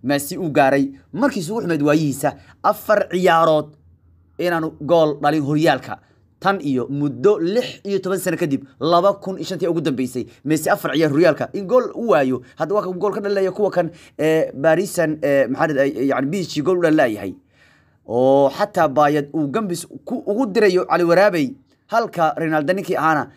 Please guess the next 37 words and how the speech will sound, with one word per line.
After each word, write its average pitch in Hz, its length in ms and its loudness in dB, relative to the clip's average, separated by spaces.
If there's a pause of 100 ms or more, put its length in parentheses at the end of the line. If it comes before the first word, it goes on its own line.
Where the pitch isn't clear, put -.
(120)
heer 233 200 0
uu 180 120 -4
dadka 185 260 -2
haraantii 156 320 2
uu 175 140 4
marayo. 139 440 2 (360)
Oo 151 580 4 (280)
Andy 190 340 0
uu 170 60 -4
isu 202 180 -8
taagay, 160 400 -2
uu 165 40 -4
yiri, 156 160 4
"Wariyaahe, 156 600 2 (160)
joog." 214 380 0 (180)
Ya, 135 220 -2 (320)
labadoodii 226 420 0
marka 190 200 -2
baryahan 170 460 0
waa 156 160 4
sibay 175 280 -4
ugu 160 160 -2
jaban 156 300 0
tahay. 120 160 -6
Marka 165 220 -4
odayaashan 196 880 2 (340)
waqtigoodu 185 380 -2
waa 156 80 0
soo 160 180 -2
qaateen. 123 420 -2 (360)
Haddaad 214 280 0
mataqaana 196 440 2
weli 208 200 -2
ku 202 120 -6
lugu 185 240 0
oysid, 139 320 0
micnaha, 143 380 -2